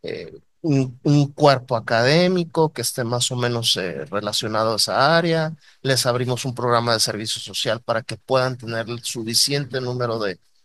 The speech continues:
de chavos y chavas que, que le ayuden a, a, a la investigación, a ese cuerpo académico.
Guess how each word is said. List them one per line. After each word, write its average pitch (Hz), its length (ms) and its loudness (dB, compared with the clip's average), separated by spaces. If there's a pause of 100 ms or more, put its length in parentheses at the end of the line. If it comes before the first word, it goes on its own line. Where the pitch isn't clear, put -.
(200)
de 98 440 -2
chavos 123 720 0 (360)
y 113 80 -10
chavas 127 460 2
que, 107 260 -6 (100)
que 98 260 -6 (760)
le 95 260 -2
ayuden 135 540 2
a, 113 140 0
a, 95 320 -8 (160)
a - 40 -8
la 85 340 -12
investigación, 98 760 -6
a 113 40 0
ese - 160 -4
cuerpo 110 280 -8
académico. 127 880 -4